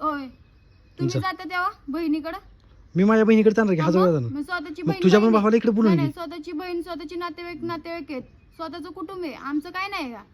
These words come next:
Speaker 1: लग्न केलं म्हणून काय नातेवाईक सोडून टाकायचे का सगळंच?
Speaker 2: तुझ्यामुळे मी सोडलेतच की.
Speaker 1: हा, काय सोडलेत? तुमच्यामुळे
Speaker 2: हा?
Speaker 1: मी सोडलेत.
Speaker 2: कुणाला सोडले?
Speaker 1: नाही, नाही, मी माझ्या घरच्यांना तुमच्यामुळे सोडलेत.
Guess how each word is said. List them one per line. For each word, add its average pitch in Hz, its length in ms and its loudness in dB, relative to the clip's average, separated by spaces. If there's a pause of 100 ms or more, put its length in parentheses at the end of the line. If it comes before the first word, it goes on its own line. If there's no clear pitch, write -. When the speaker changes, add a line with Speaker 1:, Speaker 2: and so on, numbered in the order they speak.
(280)
Speaker 1:
लग्न 320 280 -2
केलं 349 260 -6
म्हणून 339 280 -2
काय 349 100 -8
नातेवाईक 359 380 -8
सोडून 359 300 -12
टाकायचे 285 360 -8
का 233 100 -14
सगळंच? 220 300 -14 (720)
Speaker 2:
तुझ्यामुळे 190 320 4
मी 202 120 6
सोडलेतच 190 420 4
की. 147 140 2
Speaker 1:
हा, 311 260 2
काय 339 220 -6
सोडलेत? 359 420 -8 (300)
तुमच्यामुळे 349 340 0
Speaker 2:
हा? 381 80 -6
Speaker 1:
मी 381 140 -14
सोडलेत. 359 400 -6 (640)
Speaker 2:
कुणाला 190 220 6
सोडले? 190 260 6
Speaker 1:
नाही, 131 140 -4
नाही, 359 200 -4
मी 320 160 -2
माझ्या 359 400 -6
घरच्यांना 349 360 -8
तुमच्यामुळे 339 440 -6
सोडलेत. 269 420 -8